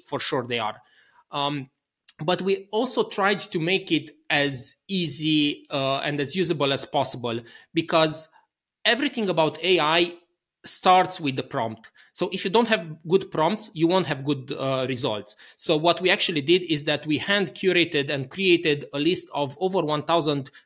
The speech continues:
posts, uh, prompts that are specifically for social media.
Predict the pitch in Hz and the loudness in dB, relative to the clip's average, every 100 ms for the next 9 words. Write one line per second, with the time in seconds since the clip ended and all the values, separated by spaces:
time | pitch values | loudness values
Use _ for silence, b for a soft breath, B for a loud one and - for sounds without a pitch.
0 | _ 165 160 190 190 - - 151 151 175 | _ 0 2 2 -2 -6 -2 -2 2 2
1 | 208 - - 147 151 156 151 - 151 - | 2 -2 -4 -2 0 0 -2 -4 -4 -2
2 | 214 - 165 151 139 165 151 127 131 135 | -2 -2 -4 -4 -4 -4 -4 -4 -4 -2
3 | 143 | -2